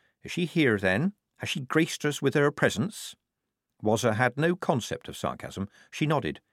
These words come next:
"Yes." "Yes." Polly looked behind her. "Did you just say yes?" she demanded. "Yes," said Wazza. "Yes." Polly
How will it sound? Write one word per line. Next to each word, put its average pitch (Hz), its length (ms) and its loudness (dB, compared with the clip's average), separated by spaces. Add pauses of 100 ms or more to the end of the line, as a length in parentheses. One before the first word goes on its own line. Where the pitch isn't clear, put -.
(120)
"Yes." - 440 4 (680)
"Yes." - 520 -4 (1500)
Polly 92 260 0
looked 92 220 -6
behind 98 320 0
her. 69 140 -10 (760)
"Did 80 120 -8
you 117 80 -2
just 214 200 -2
say 254 120 -2
yes?" 254 520 0 (220)
she - 140 -6
demanded. 76 400 -6 (760)
"Yes," - 460 2 (120)
said 98 180 -6
Wazza. 87 340 -4 (600)
"Yes." - 540 -4 (1120)
Polly 92 400 0